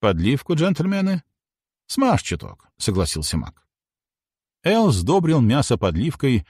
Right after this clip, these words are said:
щедро налив её ложкой, и поставил перед ними тарелки. «Вот теперь выкладывайте», — сказал он. Мак набил рот так, что речь его стала нечёткой,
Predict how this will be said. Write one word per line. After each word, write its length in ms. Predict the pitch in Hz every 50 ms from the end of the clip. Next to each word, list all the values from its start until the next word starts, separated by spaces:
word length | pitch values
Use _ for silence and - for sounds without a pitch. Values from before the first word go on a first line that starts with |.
| _ _ _ _
щедро 480 | - - - - 147 170 170 143 135 123
налив 340 | 113 110 117 131 120 -
её 160 | 113 107 110 101
ложкой, 400 | 98 98 90 - - - 92 85
и 40 |
поставил 480 | 78 - 85 73 - - - 196 180 151
перед 240 | - 127 117 98 85
ними 200 | 95 104 107 -
тарелки. 480 | - - 69 60 52 - - _ _ _ _ _ _ _ _ _ _ _ _ _ _ _ _ _ _ _ _
«Вот 260 | - 110 180 214 180 -
теперь 380 | - 139 107 - 151 170 139
выкладывайте», — 840 | 110 123 123 - 104 98 85 76 69 71 67 71 67 64 - - 60
сказал 400 | - - - 78 58 62 55 50
он. 160 | - - - _ _ _ _ _ _ _ _ _ _ _ _ _ _ _ _ _ _ _ _ _ _ _
Мак 340 | - 101 131 180 202 160 -
набил 380 | 143 135 123 117 143 175 151 127
рот 220 | 147 151 - -
так, 240 | - 156 190 180 -
что 180 | - - - 101
речь 300 | 92 127 180 - - 143
его 120 | 127 117
стала 340 | - - - 147 147 139 131
нечёткой, 760 | 123 117 110 - - - - 190 - - - 170 175 151 -